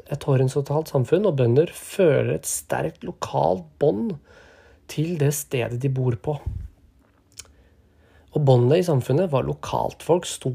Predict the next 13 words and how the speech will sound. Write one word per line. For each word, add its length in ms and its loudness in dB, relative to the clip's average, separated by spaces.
ikke 180 -10
sammen, 320 0
de 120 0
bodde 360 0
så 160 -6
spredt. 640 -8
Men 80 -2
så 180 0
kommer 540 2
den 160 0
industrielle 560 0
revolusjonen 480 0
og 80 -4